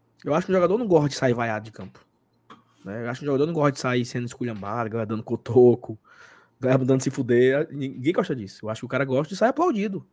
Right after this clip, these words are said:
de sair reverenciado, de sair comemorando com a torcida. Então, que eles tenham sentido, de fato, a pressão, a vaia de sábado, né? A, a, saíram com vergonha,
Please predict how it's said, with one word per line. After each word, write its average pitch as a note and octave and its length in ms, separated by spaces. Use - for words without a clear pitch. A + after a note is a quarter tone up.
de D3+ 60
sair D#3 240
reverenciado, D#3 720
de C#3 60
sair B2+ 380
comemorando C3 500
com C3 100
a B2+ 60
torcida. C3 500
Então, E3 240
que G3 140
eles G3 160
tenham G#3 180
sentido, G3+ 460
de F#3 80
fato, D3+ 480
a - 80
pressão, C#3+ 580
a B2 80
vaia B2+ 500
de B2 100
sábado, B2 580
né? B2+ 140
A, A#2+ 300
a, - 100
saíram C#3+ 420
com D3 140
vergonha, C#3+ 680